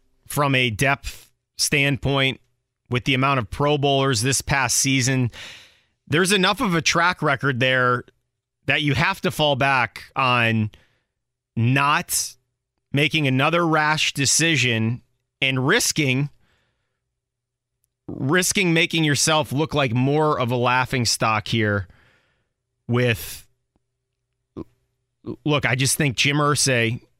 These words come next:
needs a lifeline, and Chris Ballard is still trusted in his eyes, and I don't think he's gonna walk back something he has repeatedly said over the last month, that Chris Ballard is safe.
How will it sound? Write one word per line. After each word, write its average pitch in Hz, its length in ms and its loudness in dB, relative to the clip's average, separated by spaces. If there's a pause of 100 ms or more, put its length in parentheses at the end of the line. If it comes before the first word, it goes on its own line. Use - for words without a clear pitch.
(100)
needs 135 200 0
a 139 60 0
lifeline, 104 640 -4 (520)
and 117 120 -2
Chris 139 240 -2
Ballard 131 640 0 (380)
is 113 160 0
still 135 240 0
trusted 151 720 -2 (640)
in 135 120 2
his 147 200 2
eyes, 151 500 0 (180)
and 131 140 2
I 143 80 2
don't 185 240 -2
think 196 240 0
he's 151 220 0
gonna 156 180 0
walk 151 320 0
back 151 340 0
something 156 420 0
he 143 180 2
has 139 200 -2
repeatedly 170 920 0
said 160 440 2
over 135 180 -2
the 131 120 -2
last 135 360 0
month, 120 440 0 (720)
that 123 160 0
Chris 147 240 0
Ballard 131 400 2
is 117 100 2
safe. 120 520 0